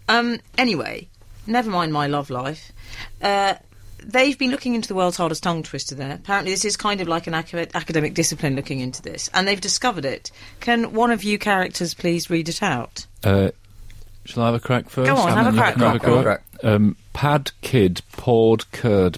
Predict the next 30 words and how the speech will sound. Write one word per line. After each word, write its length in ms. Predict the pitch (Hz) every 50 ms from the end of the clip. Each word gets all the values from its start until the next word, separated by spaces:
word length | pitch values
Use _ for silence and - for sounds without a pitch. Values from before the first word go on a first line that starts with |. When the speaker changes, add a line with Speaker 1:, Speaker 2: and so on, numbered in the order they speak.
| - -
Speaker 2:
pulled 480 | - - 117 107 104 104 101 - -
cold. 580 | - - 120 113 107 104 95 85 80 80 80 - - - - - - - - - - - - -
Speaker 1:
Yeah, 100 | 226 220
but 100 | 208 208
you 60 | 214 220
said 200 | - 269 226 196
it 60 | 180
so 200 | - 254 240 233
slowly, 460 | - - - 214 220 214 175 147 156
any, 180 | 170 196 196 175 151 - -
any 140 | - 175 147
Speaker 2:
Yeah. 200 | 147 131 95 90
Speaker 1:
fool 220 | 90 151 143 139 127
can 140 | - 147 139
do 120 | 139 -
Speaker 2:
I 60 | -
Speaker 1:
that. 80 | 151 147
Speaker 2:
thought 180 | 160 156 - -
I'd 120 | 123 -
give 200 | - 139 120 113
them 300 | - 120 110 110 104 104
the 140 | 92 - 110
actual 340 | 113 - - - - 117 104
words, 480 | 110 113 113 101 90 87 - - - -
the, 260 | - 110 104 98 98
the 140 | 92 110 107
Speaker 1:
Okay. 100 | 107 -
Speaker 2:
listenership, 500 | - - - 151 113 - - - 92 95 - - -
you 100 | 113 110
know. 180 | 113 101 95